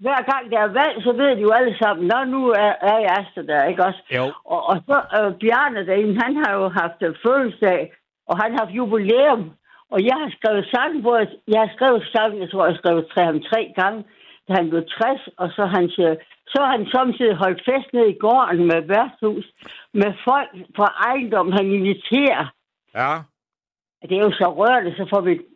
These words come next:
Speaker 1: mad dernede og alting, og så kunne vi jo synge, og du ved, jeg elsker jo de der med sange. Jeg kunne ikke få nok sange, jo.
Speaker 2: Nej.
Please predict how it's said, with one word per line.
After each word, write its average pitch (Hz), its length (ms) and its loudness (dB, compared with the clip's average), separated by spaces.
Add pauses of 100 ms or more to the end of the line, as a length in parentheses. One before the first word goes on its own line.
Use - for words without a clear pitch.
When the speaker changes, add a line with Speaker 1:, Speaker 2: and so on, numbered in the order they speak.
Speaker 1:
mad 196 320 0 (100)
dernede 175 440 2
og 147 80 4
alting, 165 520 -2
og 147 120 0 (520)
så 214 180 2
kunne 220 160 0
vi 185 80 6
jo 180 40 2 (100)
synge, 208 380 2
og 139 280 2
du 151 60 -4
ved, 151 120 4
jeg 147 280 2
elsker 226 420 -2
jo 165 100 2
de 170 140 2
der 156 160 2
med 139 140 -6 (100)
sange. 175 240 0
Jeg 175 140 -2
kunne 240 120 0
ikke 247 140 -4
få 226 40 0
nok 233 200 0 (160)
sange, 233 340 0
jo. 127 200 0 (400)
Speaker 2:
Nej. 143 360 -4